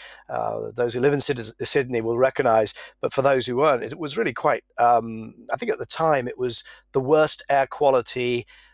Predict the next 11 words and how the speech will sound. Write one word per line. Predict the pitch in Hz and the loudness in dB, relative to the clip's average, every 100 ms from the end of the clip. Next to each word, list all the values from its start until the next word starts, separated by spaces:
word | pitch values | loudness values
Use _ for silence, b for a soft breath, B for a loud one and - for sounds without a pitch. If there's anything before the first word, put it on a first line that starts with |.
| b - | b -8
uh, | 113 110 110 | -6 -4 -4
the | 120 | 0
worst | 135 - | 0 0
particulates | 131 - 156 - 120 - | -6 -8 -10 -8 -8 -4
anywhere | 139 139 127 120 | -2 0 0 0
in | 113 | -2
the | |
world, | 123 131 110 95 | 0 2 2 0
and | 107 | -6
that | 110 - | -10 -10
included, | 104 131 117 110 | -10 -6 -6 -8